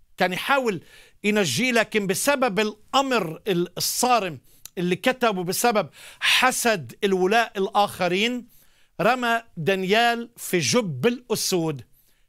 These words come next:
لكن الرب أنقذ دانيال لأنه رفض أمر الملك أنه يسجد للملك. وهكذا أحبائي، إحنا كمؤمنين بنستخدم القوانين،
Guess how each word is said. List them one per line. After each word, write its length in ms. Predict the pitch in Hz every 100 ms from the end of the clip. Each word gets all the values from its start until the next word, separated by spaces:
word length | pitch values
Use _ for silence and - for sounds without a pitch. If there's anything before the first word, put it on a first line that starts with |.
| -
لكن 380 | 185 185 190 180
الرب 320 | 175 202 160 202
أنقذ 720 | 220 185 - 214 156 131 190 -
دانيال 640 | 139 185 185 190 214 226 - - - -
لأنه 320 | 156 175 170
رفض 440 | 185 214 208 175 135 -
أمر 460 | 202 196 185 175 185 190
الملك 420 | 180 180 175 -
أنه 140 | 170
يسجد 500 | 175 139 101 170 139 _ - _
للملك. 840 | 156 180 175 175 - 185 185 160 127 - _ - _ _
وهكذا 560 | 175 202 240 226 202 214
أحبائي، 600 | - 190 127 202 165 131 _ _ - - _ -
إحنا 260 | 208 226 220
كمؤمنين 760 | 233 220 - 202 220 247 240
بنستخدم 600 | 196 - - 156 170 214
القوانين، 680 | 214 - 226 233 277 233